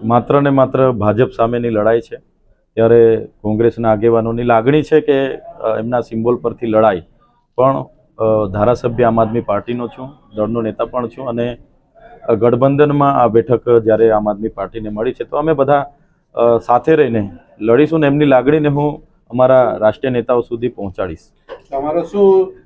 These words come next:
Speaker 2: વ્યૂ, વ્યૂ રહેશે? તમારું મોવડી મંડળ કે તમે નક્કી કરો કોંગ્રેસમાં લડવું કે નહીં લડવું, તમારું શું રહેશે?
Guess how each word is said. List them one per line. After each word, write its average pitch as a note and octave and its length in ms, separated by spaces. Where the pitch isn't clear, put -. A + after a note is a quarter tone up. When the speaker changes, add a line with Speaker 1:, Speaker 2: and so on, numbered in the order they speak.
Speaker 2:
વ્યૂ, D3+ 260
વ્યૂ D#3 200
રહેશે? D3+ 360
તમારું D3+ 260
મોવડી C3+ 260
મંડળ D#3 260
કે D#3 200
તમે D3+ 280
નક્કી D3 280
કરો D3+ 260
કોંગ્રેસમાં C3 480
લડવું B2+ 360
કે C3 80
નહીં C3 160
લડવું, B2+ 300
તમારું C3+ 300
શું C3+ 220
રહેશે? - 300